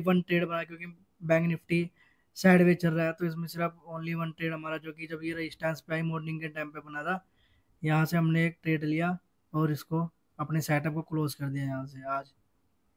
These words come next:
ये हमारी first trade थी और बैंक Nifty के अंदर,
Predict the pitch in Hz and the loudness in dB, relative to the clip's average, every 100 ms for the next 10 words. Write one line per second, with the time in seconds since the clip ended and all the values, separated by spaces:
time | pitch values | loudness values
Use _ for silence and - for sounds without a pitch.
0 | _ _ _ _ _ - 147 147 151 160 | _ _ _ _ _ -6 0 2 4 2
1 | 160 165 - 160 156 151 185 202 160 147 | 2 0 2 0 0 0 -4 -4 -6 -6
2 | - _ - 147 143 151 160 151 170 165 | -8 _ -8 -4 0 2 2 0 0 2
3 | 165 180 | 4 2